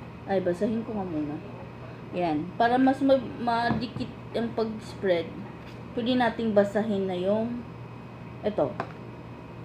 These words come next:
Ang, yan, yan. Ayun, ganun siya. Ganun siya, guys.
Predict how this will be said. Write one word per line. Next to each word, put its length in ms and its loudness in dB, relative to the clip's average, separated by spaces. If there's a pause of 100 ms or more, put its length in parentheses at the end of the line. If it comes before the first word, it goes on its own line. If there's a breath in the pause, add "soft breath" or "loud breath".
(960)
Ang, 160 2 (2250)
yan, 400 2
yan. 180 -8 (4000)
Ayun, 560 4
ganun 320 0
siya. 400 2 (680 loud breath)
Ganun 320 6
siya, 160 4
guys. 480 6